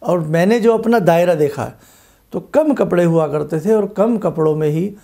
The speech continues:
हमारी होली, दिवाली बहुत अच्छे से मना करती थी, बहुत प्यार से मना करती थी। आज सब कुछ होने पर भी प्रेम नहीं है, शांति नहीं है,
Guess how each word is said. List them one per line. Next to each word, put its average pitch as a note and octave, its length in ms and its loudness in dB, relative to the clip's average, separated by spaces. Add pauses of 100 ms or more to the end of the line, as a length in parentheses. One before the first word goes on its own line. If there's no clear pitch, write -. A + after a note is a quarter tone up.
(360)
हमारी D#3+ 300 -2
होली, D#3 540 -2 (220)
दिवाली D3 540 -2
बहुत D3 380 -8
अच्छे - 260 -6
से E3+ 140 -10
मना C3+ 240 -8
करती - 340 -14
थी, - 280 -20 (600)
बहुत D#3 380 -6
प्यार E3 300 2
से F#3 160 -8
मना B2+ 240 -8
करती - 340 -14
थी। - 260 -18 (680)
आज D#3 180 0
सब D#3 280 -8
कुछ G#3 260 -6
होने D3 200 -4
पर C#3+ 180 -4
भी D#3 280 -6 (500)
प्रेम E3 200 0
नहीं B2+ 260 -8
है, D#3+ 240 -18 (720)
शांति E3+ 380 0
नहीं C#3+ 300 -4
है, - 140 -18